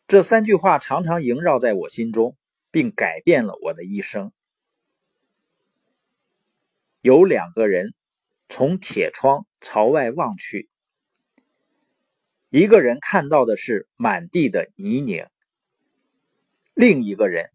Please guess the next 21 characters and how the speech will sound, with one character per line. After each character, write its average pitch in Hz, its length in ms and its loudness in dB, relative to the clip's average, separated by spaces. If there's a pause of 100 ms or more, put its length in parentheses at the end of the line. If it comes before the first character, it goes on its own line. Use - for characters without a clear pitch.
却 - 240 -2
看 110 380 -6
到 90 320 -6
满 101 320 -6
天 127 260 -6
的 98 140 -6
繁 90 260 -10
星。 110 300 -12 (2250)
我 208 160 8
把 170 140 6
这 220 140 0
几 127 180 -6
句 180 120 0
话 165 240 0
反 98 260 -8
复 185 160 -2
念 196 200 2
了 123 40 -4
好 170 200 -2
几 101 120 -12
遍， 127 320 -2